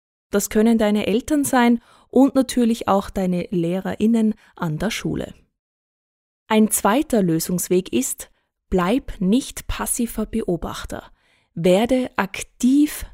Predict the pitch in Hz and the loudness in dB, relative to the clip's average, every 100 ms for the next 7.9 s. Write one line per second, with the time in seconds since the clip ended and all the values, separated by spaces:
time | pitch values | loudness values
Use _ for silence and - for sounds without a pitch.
0 | - - - 247 - 160 151 170 196 _ | -18 -14 -6 -4 -4 -8 -8 -10 -14 _
1 | _ _ _ _ - - 247 247 302 - | _ _ _ _ -6 2 6 6 4 0
2 | - 247 240 190 190 247 - 247 226 226 | -2 0 2 2 2 0 2 2 4 2
3 | 214 208 - 202 202 220 240 233 226 220 | 0 0 0 4 4 4 4 2 2 2
4 | 208 208 208 202 - 240 247 247 - - | 2 2 0 0 0 0 2 0 -4 -4
5 | 233 - 220 208 180 220 233 226 220 214 | -4 -2 0 0 0 -2 -2 -2 0 0
6 | 220 202 - 202 190 190 226 226 208 226 | 0 -4 -6 -4 0 0 0 0 -2 0
7 | 208 208 247 180 151 - - - | 0 0 0 -2 -6 -14 -14 -16